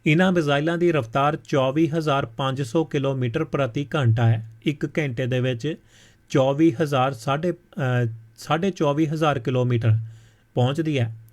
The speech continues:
ਜੋ ਕਿ ਤਕਰੀਬਨ ਸੱਤ ਕਿਲੋਮੀਟਰ ਪ੍ਰਤੀ ਸੈਂਕੜ, ਸੈਕਿੰਡ ਦੇ ਵਿੱਚ ਬਣ ਜਾਂਦੀ ਹੈ ਤੇ ਬੰਦਾ ਅੱਖ ਵੀ ਨਹੀਂ ਝਪਕ ਸਕਦਾ। ਇਹਨਾਂ ਨੂੰ ਬੈਲਿਸਟਿਕ ਮਿਜ਼ਾਈਲਾਂ ਕਿਹਾ ਜਾਂਦਾ ਹੈ ਕਿਉਂਕਿ ਇਹ ਇੱਕ ਰਾਕਟ ਦੇ ਵੱਲੋਂ ਸੰਚਾਲਿਤ ਹੁੰਦੀਆਂ ਨੇ,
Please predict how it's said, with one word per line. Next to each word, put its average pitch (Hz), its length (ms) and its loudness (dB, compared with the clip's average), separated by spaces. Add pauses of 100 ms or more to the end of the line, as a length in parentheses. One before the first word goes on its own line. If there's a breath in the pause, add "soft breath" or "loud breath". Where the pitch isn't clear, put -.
(340 soft breath)
ਜੋ 135 180 4
ਕਿ 175 140 2
ਤਕਰੀਬਨ 156 580 0
ਸੱਤ 151 380 -2
ਕਿਲੋਮੀਟਰ 156 560 -2
ਪ੍ਰਤੀ 151 400 -2
ਸੈਂਕੜ, 143 420 -4 (200)
ਸੈਕਿੰਡ 143 420 0
ਦੇ 143 120 0
ਵਿੱਚ 143 200 -2
ਬਣ 117 220 6
ਜਾਂਦੀ 131 340 0
ਹੈ 120 140 -6 (880 soft breath)
ਤੇ 135 80 0
ਬੰਦਾ 127 420 2
ਅੱਖ 117 200 -4
ਵੀ 147 80 -2
ਨਹੀਂ 160 100 -2
ਝਪਕ 139 360 2
ਸਕਦਾ। 120 400 2 (840 soft breath)
ਇਹਨਾਂ 180 260 4
ਨੂੰ 190 200 2
ਬੈਲਿਸਟਿਕ 139 560 -2
ਮਿਜ਼ਾਈਲਾਂ 151 480 0
ਕਿਹਾ 156 240 0
ਜਾਂਦਾ 135 300 0
ਹੈ 143 160 -6 (160)
ਕਿਉਂਕਿ 165 300 2
ਇਹ 185 260 2
ਇੱਕ 180 160 0
ਰਾਕਟ 147 440 2
ਦੇ 170 140 0
ਵੱਲੋਂ 156 400 -2 (140)
ਸੰਚਾਲਿਤ 135 640 0
ਹੁੰਦੀਆਂ 151 400 -2
ਨੇ, 160 140 -8